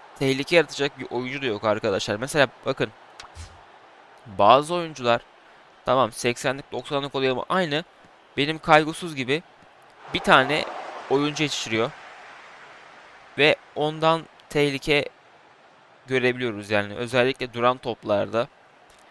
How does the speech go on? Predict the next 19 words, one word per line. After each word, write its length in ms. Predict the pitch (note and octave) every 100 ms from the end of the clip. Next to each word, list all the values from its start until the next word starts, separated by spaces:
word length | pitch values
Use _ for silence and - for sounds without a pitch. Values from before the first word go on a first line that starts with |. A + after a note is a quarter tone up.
| _ _ _
bazısı 600 | - A#2 B2 C3 - C3+ - _ _ _ -
gerçekten 580 | - B2 - - G#2+ B2
bir 60 |
tane 400 | - C#3+ A#2+ C#3 - _ - _ _ _ - _ _ _
şut 480 | - - G#3+ G#3+ -
için 360 | C#3 D3 C#3+ - _ _ _
şutu 340 | - - - E3
yüksek 340 | D3+ - C#3
olan 260 | A#2 A2 G#2+
bir 80 | A2
oyuncu 420 | A2 A#2 B2+ D3+
yetiş-, 260 | D3 - -
yetiştiriyor. 500 | C3 C#3+ - C#3+ D#3+
Ona 220 | D3+ E3 D3
da 140 | C#3+
duran 260 | C#3 D3+ D3
top, 220 | D3 B2 - - _ _ _ _ - _ _ -
e, 200 | A2 - _ _ _ _ _ _ _ -
kullanan 480 | - A#2+ A#2 A#2